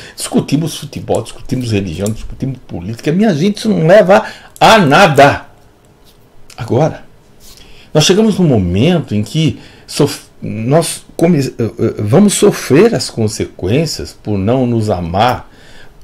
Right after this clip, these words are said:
por a gente não nos valorizar, né, como individualidade que nós somos, né? Nós vamos sofrer uma consequência por a gente parar, por a gente comparar a gente com as pessoas. A gente vai sofrer consequências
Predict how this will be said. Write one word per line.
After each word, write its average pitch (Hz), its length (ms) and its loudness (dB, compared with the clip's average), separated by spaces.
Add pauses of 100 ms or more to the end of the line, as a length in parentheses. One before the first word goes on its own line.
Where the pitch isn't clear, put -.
(500)
por 107 140 0
a 98 80 4
gente 117 260 -2
não 110 160 0
nos 101 220 -2
valorizar, 95 920 -4 (600)
né, 101 100 -2
como 110 240 2
individualidade 98 800 -2
que 92 80 -10
nós 87 220 -8
somos, - 580 -14 (320)
né? 117 320 -2 (240)
Nós 113 160 2
vamos 202 200 4
sofrer 147 340 2
uma 165 160 2
consequência 131 720 0
por 113 240 -6
a 107 40 -4
gente 127 240 -4
parar, 110 560 -4 (600)
por 117 160 2
a 107 80 4
gente 135 180 -6
comparar 104 800 -2
a 82 80 -8
gente 104 220 -8
com 101 80 -6
as - 80 -6
pessoas. - 360 -12
A - 20 -8
gente 143 100 -6
vai 208 80 -4
sofrer 269 340 -6
consequências - 800 -4